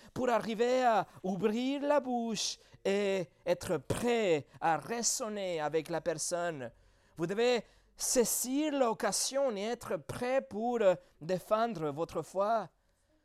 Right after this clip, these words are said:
Ça veut dire que nous ne vivons pas dans des communautés isolées.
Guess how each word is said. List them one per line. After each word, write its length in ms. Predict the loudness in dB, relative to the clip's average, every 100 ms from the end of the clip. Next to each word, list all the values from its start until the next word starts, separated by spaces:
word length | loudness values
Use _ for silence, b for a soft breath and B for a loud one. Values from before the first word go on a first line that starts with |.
| _ _ _ _ _ _
Ça 160 | -4 -2
veut 100 | 0
dire 260 | 0 -4
que 120 | -2 -2
nous 160 | -2
ne 100 | -4
vivons 380 | -6 -2 -2 -2
pas 200 | -2 -2
dans 160 | -2 -2
des 140 | -4
communautés 760 | -2 -4 -2 -6 -2 -2 -2
isolées. 720 | -2 -4 -2 -2 0 0 -2